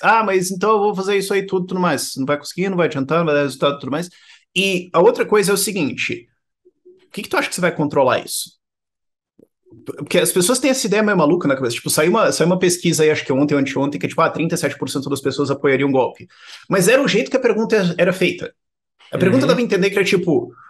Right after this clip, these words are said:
Speaker 1: "Você apoiaria, ah, entrar agora o exército?" Eles só vão, tipo, ti-, eles vão tirar, tipo, só os corruptos. Certo? Eles só vão tirar os corruptos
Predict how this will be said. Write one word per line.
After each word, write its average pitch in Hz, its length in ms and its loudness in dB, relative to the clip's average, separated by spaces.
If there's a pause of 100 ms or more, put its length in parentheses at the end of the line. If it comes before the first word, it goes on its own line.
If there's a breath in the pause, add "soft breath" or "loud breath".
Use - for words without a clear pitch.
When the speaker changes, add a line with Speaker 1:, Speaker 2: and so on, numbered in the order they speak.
(100)
Speaker 1:
"Você 175 260 2
apoiaria, 196 840 4 (140)
ah, 160 400 4
entrar 165 460 4
agora 147 360 4
o 135 140 0
exército?" 135 420 0
Eles 147 160 2
só 147 120 0
vão, 160 160 0
tipo, 170 280 -2
ti-, - 220 -4
eles 156 220 0
vão 185 80 4
tirar, 180 180 0
tipo, - 160 -10
só 262 200 2
os 262 80 -4
corruptos. - 640 -6 (580)
Certo? - 280 -2
Eles 139 140 -2
só 175 140 4
vão 220 160 4
tirar 247 160 2
os 233 80 0
corruptos 139 500 -2